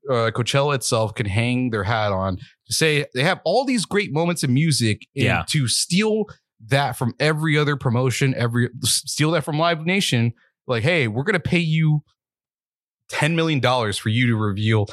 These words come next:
Speaker 1: I know that sounds like a
Speaker 2: Sure. Yeah, it's probably
Speaker 1: uh,
Speaker 2: ridiculous, but
Speaker 1: it's, it's a
Speaker 2: whatever.
Speaker 1: bombastic number, but it's to say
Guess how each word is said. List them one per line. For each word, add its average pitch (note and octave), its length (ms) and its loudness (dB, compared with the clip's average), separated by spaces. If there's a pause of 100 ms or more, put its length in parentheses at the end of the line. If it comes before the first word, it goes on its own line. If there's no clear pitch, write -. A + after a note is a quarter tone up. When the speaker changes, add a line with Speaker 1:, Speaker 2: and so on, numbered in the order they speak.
(100)
Speaker 1:
I A#2 120 -2
know A#2 120 2
that G#2+ 140 0
sounds G#2+ 240 0
like G#2 160 0
a G2+ 240 2 (220)
Speaker 2:
Sure. F#2+ 360 0
Yeah, G2+ 120 0
it's - 100 -4
probably A#2+ 200 2
Speaker 1:
uh, G2 40 -2
Speaker 2:
ridiculous, F#2+ 380 -2
but - 140 2
Speaker 1:
it's, C#3 100 2
it's E3+ 180 -4
a D#3+ 40 2
Speaker 2:
whatever. G2+ 160 -2
Speaker 1:
bombastic D3 540 -2
number, A#2 440 0 (1080)
but D3 320 0 (1080)
it's - 200 0
to F3 100 0
say G3+ 500 0